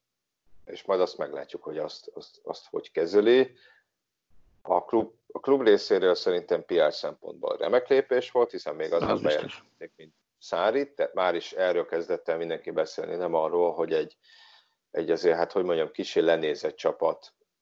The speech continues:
Speaker 1: kiejtette a, a, a Juventus-t a B L-ből, akik ott a B L győzelemről álmodoztak, hanem már is Pirlóról volt szó, tehát P R szempontból nekik, nekik,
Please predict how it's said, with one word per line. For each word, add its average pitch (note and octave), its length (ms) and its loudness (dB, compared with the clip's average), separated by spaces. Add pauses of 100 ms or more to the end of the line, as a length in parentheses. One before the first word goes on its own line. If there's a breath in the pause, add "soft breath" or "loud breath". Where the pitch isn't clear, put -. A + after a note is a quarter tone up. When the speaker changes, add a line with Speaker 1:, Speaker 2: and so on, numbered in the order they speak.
(720)
Speaker 1:
kiejtette D2+ 680 -2
a, D2 240 0
a, D#2+ 640 -2
a - 160 -6 (400)
Juventus-t E2 640 -2
a D#2+ 340 -8
B - 20 -16
L-ből, A2 460 2
akik - 340 -2
ott - 240 -12
a - 40 -20
B - 80 -8
L D2 160 -2
győzelemről D#2 560 -6
álmodoztak, G2+ 840 2 (1300)
hanem F2 260 -4
már F2 220 2
is - 460 -12
Pirlóról E2 520 -6
volt E2 200 -6
szó, D3 200 2
tehát - 180 0
P F2 80 -2
R E2 120 4
szempontból E2 580 -6
nekik, E2 340 -8 (120)
nekik, - 300 -16